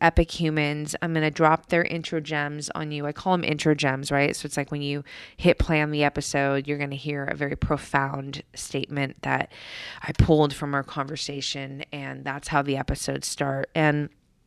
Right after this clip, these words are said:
so I'm gonna play those back and then just, you know, kind of, um, give you a little aftermath thought on the person,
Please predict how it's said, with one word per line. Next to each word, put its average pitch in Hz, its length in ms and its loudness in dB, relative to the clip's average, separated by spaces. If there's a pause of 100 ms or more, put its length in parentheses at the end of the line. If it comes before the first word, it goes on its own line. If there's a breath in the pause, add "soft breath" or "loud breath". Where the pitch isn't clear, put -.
(320)
so - 160 2
I'm 160 140 4
gonna 156 120 4
play 156 200 2
those 160 240 2
back 143 440 4 (480 loud breath)
and 247 80 -4
then 262 80 2
just, 226 380 -8
you 269 140 -2
know, 208 180 4
kind 208 260 0
of, 196 320 2
um, 175 320 6
give 170 220 2
you 180 100 4
a 170 40 0
little 165 240 4
aftermath 156 560 2
thought 147 480 4
on 147 400 -8 (800 loud breath)
the - 80 -8
person, 180 800 6